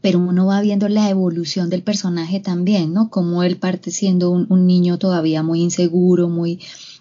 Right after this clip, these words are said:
y cómo se va afianzando y, y va ganando en confianza y va aprendiendo habilidades sociales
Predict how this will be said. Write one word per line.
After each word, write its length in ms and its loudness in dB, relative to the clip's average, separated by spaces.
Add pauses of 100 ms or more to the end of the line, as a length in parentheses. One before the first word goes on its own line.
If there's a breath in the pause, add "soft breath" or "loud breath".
y 200 6
cómo 360 0
se 160 -2
va 160 -2
afianzando 1040 -4
y, 100 -2
y 240 0
va 120 -2
ganando 400 -2
en 120 0
confianza 760 0
y 40 0
va 120 -2
aprendiendo 560 0
habilidades 520 0
sociales 760 -4